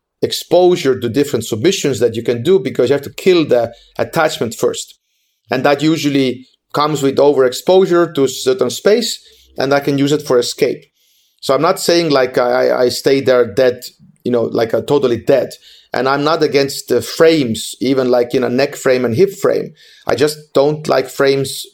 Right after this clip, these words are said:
mostly done when I only frame, I think, like a typical jiu-jitsu way. Like I think, like my elbows in front of me, like a frames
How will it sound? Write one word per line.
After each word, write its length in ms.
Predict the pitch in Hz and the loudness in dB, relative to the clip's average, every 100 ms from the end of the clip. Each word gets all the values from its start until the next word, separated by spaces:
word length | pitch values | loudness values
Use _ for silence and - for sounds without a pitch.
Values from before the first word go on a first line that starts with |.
| - | -6
mostly 600 | 120 135 135 131 127 104 | 0 0 0 -4 -4 -4
done 520 | 98 135 135 123 113 | -2 0 0 -2 -2
when 340 | 120 120 113 110 _ _ - | -2 -2 -4 -6 _ _ 0
I 160 | 139 131 | 2 2
only 300 | 135 175 202 | 2 2 2
frame, 460 | 170 - 160 160 135 | 0 2 2 2 0
I 80 | 127 | 0
think, 320 | 123 147 151 | 0 -2 0
like 200 | 156 - | -2 0
a 140 | 123 | 0
typical 440 | - 160 165 165 147 143 | 0 -2 -2 0 -2 -2
jiu-jitsu 420 | 113 131 139 165 | -8 -6 -2 0
way. 220 | 156 156 | 2 2
Like 240 | 131 123 | 2 0
I 120 | 123 120 | 0 0
think, 340 | 127 123 117 _ - - - | -2 -4 -6 _ -20 -16 -4
like 220 | 107 113 - - - | -4 -4 -8 -12 -4
my 140 | 123 | 0
elbows 420 | 127 143 135 120 | 2 4 2 2
in 100 | 123 | 0
front 300 | 110 143 143 | -2 -2 0
of 60 | 147 | -2
me, 180 | 143 143 | 0 2
like 220 | 123 120 | 0 0
a 60 | |
frames 480 | 117 127 127 180 180 | 0 2 2 0 -6